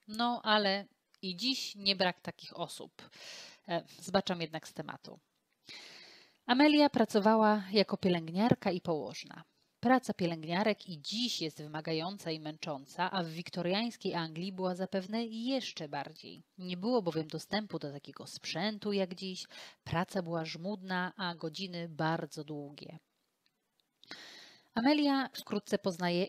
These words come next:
inną położną, Ellen Dane, która ujawnia Amelii, jak można dużo szybciej i łatwiej zarobić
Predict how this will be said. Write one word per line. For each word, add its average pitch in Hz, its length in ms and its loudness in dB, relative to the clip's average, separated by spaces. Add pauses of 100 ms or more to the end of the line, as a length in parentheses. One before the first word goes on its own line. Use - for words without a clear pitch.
(100)
inną 185 380 -4
położną, 143 640 -8 (220)
Ellen 247 380 4 (160)
Dane, 131 500 -2 (100)
która 180 520 4
ujawnia 269 480 2
Amelii, 196 500 0
jak 294 320 -2
można 196 420 0
dużo 262 460 -2
szybciej - 540 -2
i 175 60 0
łatwiej 160 440 0
zarobić 160 500 -4